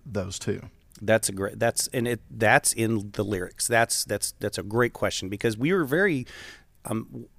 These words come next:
Speaker 2: one of the things is me as a, as a, a praise and worship leader, or just as a person that listens to music, is I am really, really sensitive to the lyrics, because lyrics, is,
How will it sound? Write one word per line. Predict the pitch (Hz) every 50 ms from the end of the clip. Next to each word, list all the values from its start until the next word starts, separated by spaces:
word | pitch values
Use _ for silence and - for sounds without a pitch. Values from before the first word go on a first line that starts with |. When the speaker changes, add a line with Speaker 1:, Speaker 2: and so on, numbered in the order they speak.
| _ -
Speaker 2:
one | 131 120 135 156
of | 147
the | 135 123
things | - - 120 117 113 104
is | 104 98
me | 110 120 120
as | 110 104 - -
a, | 101 - -
as | 104 104 101 95
a, | 101 95 90 90 90 - - - - - - _
a | - 101 95
praise | - - - 131 123 104
and | 104 101
worship | 104 131 175 170 - - -
leader, | 107 107 104 98 95 95 95 92 92
or | 95 101 104
just | 104 101 135 147 -
as | 127 110 95
a | 98 82 _ _ _ -
person | - 151 147 - -
that | 113 92 110
listens | 117 131 131 - 113 98
to | - 92
music, | 98 120 160 175 127 101 - 107
is | 101 107
I | 110 156 202
am | 170 98 101 101 101 -
really, | 127 123 139 180 226 214 143 104 98 98
really | 92 101 113 143 190 196 165 139 117 104 107 120 139 -
sensitive | - - - - 175 190 - - - 104 95
to | - 113
the | 98 98
lyrics, | 101 117 123 101 90 - - - - - - - - - - -
because | - 110 110 123 107 -
lyrics, | 120 117 123 147 180 202 196 165 - - - - - - - - - - - - _ - _ _ -
is, | 156 127 131 - - -